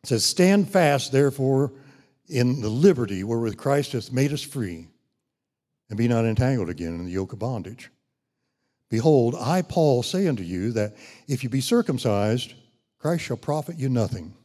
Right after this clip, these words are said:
That almost sounds like heresy, doesn't it? I mean, he's talking to these religious folks, these folks that are trying to do the,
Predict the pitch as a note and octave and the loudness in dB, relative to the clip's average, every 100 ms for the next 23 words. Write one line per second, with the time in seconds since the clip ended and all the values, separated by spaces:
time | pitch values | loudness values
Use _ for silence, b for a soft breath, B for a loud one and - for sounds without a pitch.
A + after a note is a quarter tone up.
0 | _ _ _ _ _ _ _ _ _ _ | _ _ _ _ _ _ _ _ _ _
1 | _ _ _ _ _ _ _ _ E3+ G3+ | _ _ _ _ _ _ _ _ -4 0
2 | G#2+ G2+ A2 G2+ F2 - E3 F#2+ E2+ F#2 | 0 0 -2 -2 -4 -4 -2 -2 -8 -12
3 | D#2+ G2+ D#3 - _ _ _ _ _ _ | -10 -6 -8 -10 _ _ _ _ _ _
4 | _ _ _ _ _ _ _ _ _ _ | _ _ _ _ _ _ _ _ _ _
5 | _ _ _ _ C3+ B2 A2 D#3+ E3 A#2+ | _ _ _ _ -2 0 4 4 4 4
6 | A#2+ A2 B B B2 G#2+ G2+ A2 D3 D3+ | 4 4 B B 0 2 2 4 4 4
7 | - D#3+ D3 F3+ - - A2+ G2+ C#3 C3 | 0 0 0 0 -8 -10 -8 -2 2 2
8 | C3 G#2+ G2+ B2+ C3 A#2 A#2 C3+ A#2 F#2+ | 2 -2 2 2 4 4 4 4 2 0